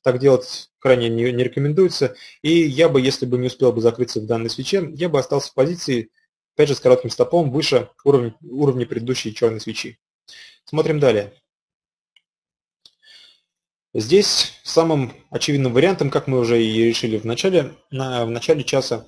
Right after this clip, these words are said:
это частичная фиксация прибыли. Смотрим далее, что можно было сделать.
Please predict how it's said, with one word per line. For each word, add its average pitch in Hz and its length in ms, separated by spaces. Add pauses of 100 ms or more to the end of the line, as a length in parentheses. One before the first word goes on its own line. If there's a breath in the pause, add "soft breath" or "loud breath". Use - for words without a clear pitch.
(200 loud breath)
это 180 180
частичная 143 420
фиксация 123 400
прибыли. 104 440 (1000 soft breath)
Смотрим 147 340
далее, 139 180
что 127 140
можно 120 240
было 107 160
сделать. 151 400